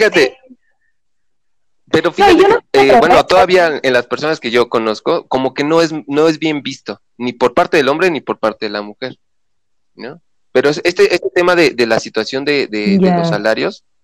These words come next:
Speaker 1: eh, va intrínseco, te digo, eh, la, la violencia hacia la masculinidad, educamos al hombre,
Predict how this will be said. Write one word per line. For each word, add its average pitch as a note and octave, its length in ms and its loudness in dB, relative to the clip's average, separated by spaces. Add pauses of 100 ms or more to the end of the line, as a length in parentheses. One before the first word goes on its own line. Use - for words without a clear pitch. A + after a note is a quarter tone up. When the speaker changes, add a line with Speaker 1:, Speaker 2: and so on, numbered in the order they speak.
Speaker 1:
eh, G2+ 760 -12 (160)
va C3+ 80 2
intrínseco, D#3+ 500 -4
te C#3 100 -2
digo, D3+ 340 2
eh, B2 300 0
la, A#2+ 200 0
la C3 160 0
violencia D#3+ 420 -2
hacia B2+ 200 -8
la A2+ 100 -6
masculinidad, A#2+ 680 -4 (280)
educamos E3+ 560 0
al B2 160 0
hombre, D3+ 340 -6